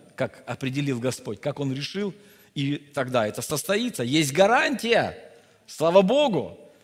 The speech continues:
есть гарантия, так сказать, от производителя. <laughs> Он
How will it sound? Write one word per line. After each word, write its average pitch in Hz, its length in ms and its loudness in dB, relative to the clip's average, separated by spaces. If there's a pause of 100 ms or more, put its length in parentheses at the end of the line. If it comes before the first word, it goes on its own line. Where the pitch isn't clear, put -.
(160)
есть 185 300 0
гарантия, 226 460 4
так 226 80 4
сказать, 233 220 2
от 220 240 0
производителя. 220 1120 2 (560)
<laughs> - 140 -8 (400)
Он 233 380 6